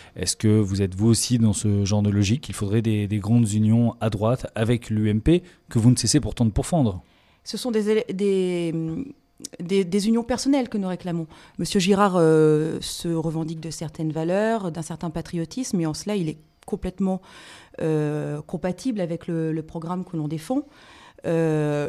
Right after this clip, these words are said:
Speaker 2: donc en fait, euh, il lui reste plus qu'effectivement à, à faire le pas, euh, vers nous, et c'est dans ce sens-là que nous lui avons proposé. Ce sont pas des, des, ce sont pas des,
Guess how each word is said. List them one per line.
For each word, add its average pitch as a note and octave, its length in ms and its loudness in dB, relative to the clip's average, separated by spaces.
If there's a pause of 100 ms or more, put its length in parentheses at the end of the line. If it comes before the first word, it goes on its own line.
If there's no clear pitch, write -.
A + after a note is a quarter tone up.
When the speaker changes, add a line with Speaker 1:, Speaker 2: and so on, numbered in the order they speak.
Speaker 2:
donc D#3+ 200 -2
en E3 40 -2
fait, G#3 300 -4
euh, D#3+ 300 -4 (720)
il G3 80 -2
lui F#3+ 140 0
reste F#3 320 -2
plus B3 340 -4
qu'effectivement G3+ 720 -8
à, D3+ 560 -8
à E3 80 -6
faire F#3 180 0
le F#3 80 4
pas, A#3 380 0
euh, E3 120 -2
vers E3+ 220 -2
nous, B3+ 200 4
et E3 60 -2
c'est E3+ 120 -8
dans D#3+ 100 -4
ce D#3 80 -8
sens-là G3 320 -6
que A3 80 -2
nous F3 80 -2
lui E3 80 -6
avons D#3+ 140 -2
proposé. G3+ 340 -6 (240)
Ce - 80 -12
sont F3 60 -12
pas B3+ 100 2
des, A3+ 140 2
des, E3+ 540 0
ce - 120 -14
sont F3 140 -14
pas G#3 140 -8
des, E3 1000 -10